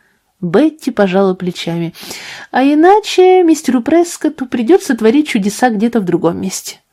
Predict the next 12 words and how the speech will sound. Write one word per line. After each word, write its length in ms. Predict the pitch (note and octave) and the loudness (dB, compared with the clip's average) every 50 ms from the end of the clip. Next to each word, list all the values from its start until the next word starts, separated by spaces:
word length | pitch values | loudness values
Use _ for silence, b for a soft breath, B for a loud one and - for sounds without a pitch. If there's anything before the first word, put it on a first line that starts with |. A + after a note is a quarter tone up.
| _ _ _ _ | _ _ _ _
"Ой-ой-ой, 720 | - G3 G3 F#3+ F3+ F#3 F#3 F#3 F#3+ F#3 F3+ F3+ E3 C#3+ C3+ | -2 2 4 6 6 8 8 8 6 6 6 4 2 0 -2
как 220 | - B2+ C#3 - | -4 -6 -8 -8
страшно!" 760 | - - - F3 E3 D#3+ C#3 C3 - - - B2 C3+ E3 F#3+ b b b b b b b b b b b b _ - | -10 -8 -6 -4 -4 -4 -4 -6 -8 -8 -8 -10 -12 -14 -16 b b b b b b b b b b b b _ -2
"Не 100 | D4 D4 | -2 -2
позволяй 800 | D4 - C#4+ A#3+ G#3+ G3+ G#3 A3 A3+ A3+ B3+ C4+ C#4+ C#4+ C#4 | 0 0 0 2 2 2 2 2 2 2 2 2 2 2 2
горящей 500 | A3 G#3 B3+ C#4 C4+ C4+ C4+ - - C4 | 2 2 2 4 4 4 2 2 0 -2
стреле 460 | B3 - - - A#3 B3+ B3+ C4+ C#4 | -2 -2 -4 -2 -2 0 0 2 2
вернуться 460 | B3 B3 A#3+ A#3+ A#3+ C4+ B3 - - A#3 | 2 2 2 2 2 0 0 0 -2 -4
в 60 | A#3 | -4
твою 320 | - B3 C4 B3+ C4 C4 | -4 -6 -2 0 0 0
жизнь, 400 | B3 A#3 C4 C#4 B3+ A3 F#3+ G3 | 2 2 4 4 4 2 2 0
Вальтер, 600 | F#3+ G#3 A3+ A3+ A3 F#3+ - - F#3 F3 - B | 2 2 2 2 2 0 -2 -4 -6 -6 -6 B